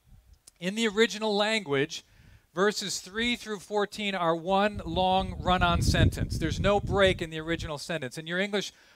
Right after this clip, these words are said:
Bibles, you'll see commas and periods and transitions. But when Paul got going writing this originally, he got going praising God, and he just couldn't stop.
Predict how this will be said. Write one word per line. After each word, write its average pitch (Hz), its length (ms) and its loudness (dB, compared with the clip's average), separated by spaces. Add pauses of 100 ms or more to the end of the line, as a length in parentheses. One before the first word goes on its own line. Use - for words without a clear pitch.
(120)
Bibles, 190 420 4
you'll 170 120 0
see 180 180 -4
commas 196 580 2
and 147 160 -12
periods 190 460 2
and 156 140 -14
transitions. 165 600 -2 (300)
But 185 160 4 (600)
when 185 160 -2
Paul 247 320 4
got 226 240 4
going 202 280 2
writing 202 400 2
this 185 180 -4
originally, 170 440 -2
he 190 180 -4
got 220 320 0
going 208 340 2
praising 196 500 0
God, 196 260 4
and 180 120 -6
he 190 60 -4
just 202 300 -4
couldn't 233 320 -2
stop. 233 520 -2